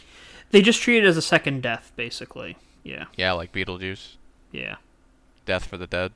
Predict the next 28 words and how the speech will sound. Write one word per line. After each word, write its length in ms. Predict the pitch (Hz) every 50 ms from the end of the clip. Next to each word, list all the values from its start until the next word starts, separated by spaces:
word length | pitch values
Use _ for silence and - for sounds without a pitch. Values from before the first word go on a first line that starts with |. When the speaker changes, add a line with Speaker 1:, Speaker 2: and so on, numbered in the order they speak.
| _ _ _ _ _ - _ _ _ _
Speaker 1:
Yeah. 300 | - 185 - 90 69 - - _ _ _ _ _ _ _ _ _ _ _ _ _ _ _ _ _ _ _ _ _ _ -
Speaker 2:
Um, 440 | 92 90 90 92 90 90 87 92 - _ _
but, 240 | - 101 92 90 - - _ _ - - _ _ _ _ _ _ _ _ _ _ _ _ _ _ _ _ _ _ -
uh, 200 | 104 107 101 - - - _ _ _ _ _ _ _ _ _ -
ag-, 300 | 131 123 117 - - 131 131
th-, 140 | 131 127 101 135 131 127
while 200 | 127 139 135 139
this 200 | 135 135 131 -
movie 220 | - 139 127 123 120
wasn't 840 | 110 101 98 107 107 110 107 98 85 - _ - - - - - - _ _ _ _ _ _ _ _ _ _
clearly 360 | - - - 98 98 95 95 90
as 100 | 87 -
personal 540 | - - - 107 101 95 - - 95 92 90
to 120 | - 101 92
me 140 | 90 87
as 140 | 87 87 90
it 120 | 90 - 71
was 260 | 90 90 90 - -
to 140 | - - 92
you, 480 | 85 90 95 95 92 90 87 87 92 - _ _ _ _ _ -
Speaker 1:
Yeah. 220 | - - - - - - _ _ _ _ _ _ _ -
Speaker 2:
um, 320 | - 90 90 90 87 87 - - - 113
I 140 | 117 120 123
never 200 | 123 117 117 117
dealt 300 | 110 113 104 101 95 85
with 380 | 95 98 95 92 90 - - - -
a, 200 | 92 90 90 90
uh, 340 | 82 82 82 80 82 82